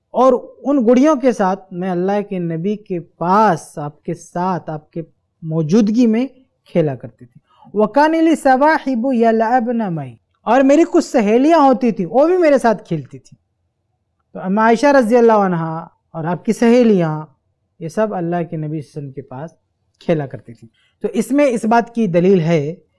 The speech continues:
कि बच्चे जो है वो खिलौना खेल सकते हैं।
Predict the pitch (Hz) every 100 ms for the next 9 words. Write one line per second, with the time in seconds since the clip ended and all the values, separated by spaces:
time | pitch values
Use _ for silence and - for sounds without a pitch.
0 | _ _ _ - 185 185 180 175 147 123
1 | 190 196 - 269 190 170 196 208 185 202
2 | - 190 220 220 180 - 156 127 131 _
3 | 127 117